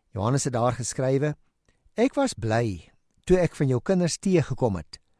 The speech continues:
wat in ooreenstemming met die waarheid lewe, volgens die gebod wat ons van die Vader ontvang het." Nou sê jy onthou, ons het gesê, Johannes gebruik die beeld van 'n vrou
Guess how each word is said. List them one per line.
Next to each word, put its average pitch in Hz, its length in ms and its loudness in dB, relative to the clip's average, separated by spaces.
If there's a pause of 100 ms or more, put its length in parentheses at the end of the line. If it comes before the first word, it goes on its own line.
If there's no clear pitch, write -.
(300)
wat 139 260 0
in 156 180 4
ooreenstemming 180 880 4
met 120 100 0
die 110 120 0
waarheid 101 400 -2
lewe, 95 360 -6 (460)
volgens 156 480 2
die 113 100 -4
gebod 165 540 2 (400)
wat 113 220 -2
ons 135 340 0
van 107 120 -4
die 95 120 -4
Vader 120 360 -2
ontvang 113 380 -2
het." - 240 -14 (680)
Nou 90 120 -12
sê 131 160 -2
jy 135 80 2
onthou, 131 380 2
ons 196 120 0
het 104 140 -10
gesê, 165 500 0 (320)
Johannes 110 400 -2
gebruik 120 500 -4 (720)
die 127 140 -2
beeld 147 400 4
van 127 260 -2
'n 110 120 -6
vrou 143 520 2